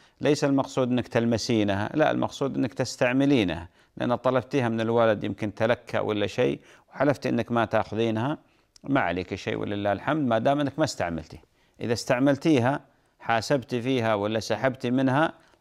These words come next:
عليك كفارة يمين. أما وقد ذكرت بأنك ما لمستيها وحاطتها في الشنطة عشان يجي ياخذها هو،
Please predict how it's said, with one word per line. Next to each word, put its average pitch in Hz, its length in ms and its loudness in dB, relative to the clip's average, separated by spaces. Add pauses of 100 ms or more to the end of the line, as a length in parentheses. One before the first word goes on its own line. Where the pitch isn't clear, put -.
(100)
عليك 131 300 0
كفارة 117 600 0
يمين. 85 260 -4 (600)
أما 147 260 2
وقد 127 440 2
ذكرت 117 580 -2
بأنك 107 420 -4
ما 135 200 2
لمستيها 147 540 0
وحاطتها 131 480 -2
في 131 60 -2
الشنطة 127 400 -4
عشان 127 360 0
يجي 131 220 2
ياخذها 127 360 0
هو، 135 280 2